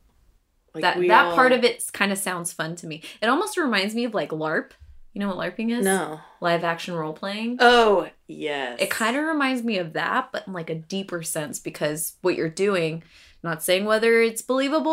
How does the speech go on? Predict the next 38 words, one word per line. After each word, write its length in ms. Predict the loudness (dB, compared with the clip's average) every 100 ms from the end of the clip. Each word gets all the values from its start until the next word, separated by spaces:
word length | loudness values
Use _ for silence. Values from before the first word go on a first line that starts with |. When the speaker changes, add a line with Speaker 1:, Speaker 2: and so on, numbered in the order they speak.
| 2
Speaker 2:
or 100 | 4
not 240 | 4 4
believable, 640 | 2 0 0 0 0 2
everybody 460 | 2 2 0 0 0
has 200 | 0 -2
their 160 | 0 0
own 80 |
opinions, 640 | -2 -4 -4 -2 -2 -4 -4
but 160 | -4
if 160 | -4 -4
you 80 | -4
believe 480 | -2 -2 -2 -2 -2
in 140 | -2
it 220 | -4 -4 -4
and 220 | -2 -2
you 160 | -4 -2
all 260 | 2 2
believe 400 | 2 0 -2 -2
in 100 | -4
it, 180 | -8 -10 -14 -20 -16
I 60 | -14
feel 260 | -2 2 4
like 300 | 2 0 -6 _
it 180 | -4 -2
probably 480 | -2 -2 -2 -2 -4
creates 720 | -4 -8 -6 -6 -6 -6 -8
this 320 | -6 -6 -6 -2
energy 800 | 0 2 0 0 -2 -2 -6 -10 _ -8
Speaker 1:
Yeah. 160 | -2 4
Speaker 2:
where 260 | 6 6
whether 460 | 2 2 2 4 2
something 480 | 0 -2 -2 -2 -2
happens 500 | -2 -6 -4 -6 -6
or 80 | -8
not 340 | -6 -6 -4
in 100 | -6
that 180 | -8 -6
moment, 640 | -6 -6 -4 -2 -2 -4